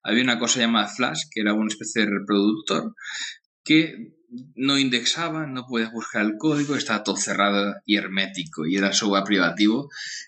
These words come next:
y los que utilizábamos G N U Linux teníamos una alternativa al Flash o el privativo,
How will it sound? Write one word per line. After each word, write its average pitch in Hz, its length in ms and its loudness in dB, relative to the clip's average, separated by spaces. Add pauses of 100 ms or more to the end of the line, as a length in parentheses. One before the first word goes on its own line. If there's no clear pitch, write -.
(120)
y 113 120 4
los 104 160 2
que 117 100 -4
utilizábamos 143 480 0
G 139 100 -4
N 131 100 0
U 117 40 4
Linux 110 420 2
teníamos 117 480 2
una 117 380 6
alternativa 110 560 4
al 98 80 0
Flash 175 360 -2
o 110 120 0
el 104 80 0
privativo, 90 640 0